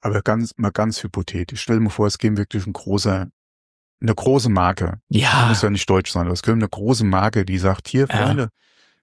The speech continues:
Speaker 1: wir würden gern mal ein komplettes Jahr euer Ding sponsoren“ und unterm Strich käme bei uns raus,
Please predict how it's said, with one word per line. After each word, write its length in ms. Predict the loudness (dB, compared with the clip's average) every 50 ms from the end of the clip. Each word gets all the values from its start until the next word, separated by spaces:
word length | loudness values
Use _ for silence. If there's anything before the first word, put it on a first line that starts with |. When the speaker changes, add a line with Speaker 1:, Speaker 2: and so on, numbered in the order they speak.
| _ -2
Speaker 1:
wir 140 | 0 2
würden 260 | 2 2 2 2 2 2
gern 200 | 2 2 2 2
mal 200 | 2 2 2 2
ein 100 | 2 0
komplettes 480 | 0 -2 -2 -2 -4 -6 -6 -6 -2
Jahr 400 | 0 0 0 0 0 -2 -2 -4 -6 _ _ _ _ _ _ _ _ _ _ _ _
euer 240 | 0 2 4 4 2
Ding 220 | 2 0 0 -2 -2
sponsoren“ 800 | -4 -2 0 0 2 2 2 2 2 4 2 2 0 -2 -6 _ _ _ _ _ _ _ _ _ _ _ _
und 200 | -2 0 0 0
unterm 280 | 0 0 2 2 0 0
Strich 300 | -2 -2 -4 -4 -2 -2
käme 220 | -2 0 0 2
bei 100 | 2 2
uns 300 | 2 2 0 -2 -2 -2
raus, 340 | -2 0 2 0 0 -2 -6